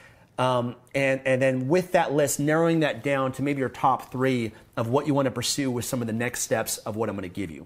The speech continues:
Okay, so that's step number one. Step number one, that's a big step. I don't wanna simplify it too much 'cause there's a lot of logistics involved with that, but that is a very important step.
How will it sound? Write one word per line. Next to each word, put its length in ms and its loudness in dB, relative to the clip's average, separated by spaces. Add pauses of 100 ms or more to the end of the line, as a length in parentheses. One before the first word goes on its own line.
(160)
Okay, 360 0
so 120 -4
that's 220 2
step 240 0
number 180 2
one. 300 4 (600)
Step 300 0
number 160 2
one, 180 4
that's 180 0
a 40 0
big 300 2
step. 420 0 (560)
I 60 2
don't 100 2
wanna 160 2
simplify 640 2
it 120 -2
too 160 -2
much 260 -2
'cause 220 -4 (100)
there's 160 -4
a 40 2
lot 200 4
of 80 0
logistics 500 -2
involved 400 4
with 140 -6
that, 200 -4
but 120 -8
that 240 0
is 180 0
a 60 0
very 260 -2
important 320 -6
step. 300 -6